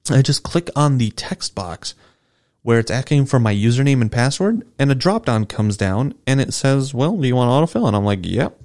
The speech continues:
And I just click on that, and then press enter, and then boom, I'm in. And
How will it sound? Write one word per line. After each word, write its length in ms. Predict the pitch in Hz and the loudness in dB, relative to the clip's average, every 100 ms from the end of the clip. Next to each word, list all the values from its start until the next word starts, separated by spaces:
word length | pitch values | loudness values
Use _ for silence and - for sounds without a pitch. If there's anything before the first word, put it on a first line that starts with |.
| _ | _
And 120 | 113 117 | 0 0
I 80 | |
just 200 | 110 104 | 0 -4
click 200 | - 170 | -4 -2
on 120 | 190 196 | 0 0
that, 220 | 220 - | -2 -2
and 100 | 107 | 0
then 120 | 104 | 0
press 300 | - 110 - | 0 -4 0
enter, 240 | 170 226 - | 0 0 0
and 140 | 113 | 0
then 140 | 113 | 2
boom, 260 | 113 143 - | 2 0 0
I'm 100 | 110 | -2
in. 180 | 135 92 _ _ _ _ _ _ _ _ _ _ _ - - - - - - _ | -2 -4 _ _ _ _ _ _ _ _ _ _ _ -20 -20 -20 -20 -20 -20 _
And 720 | 131 139 143 139 139 127 123 | 2 4 4 2 0 -2 -6